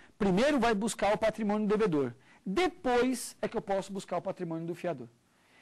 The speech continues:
Então, a pergunta que nós temos que entender é a seguinte. Por que que o fiador demanda contra o devedor? Duas premissas. Primeiro, porque o credor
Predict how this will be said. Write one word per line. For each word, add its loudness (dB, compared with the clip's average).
Então, 0
a 2
pergunta 0
que 0
nós -2
temos 0
que -4
entender 0
é 4
a 0
seguinte. -6
Por 0
que -2
que -4
o 2
fiador 2
demanda 0
contra -4
o -6
devedor? 0
Duas 2
premissas. 0
Primeiro, 2
porque -2
o 4
credor 2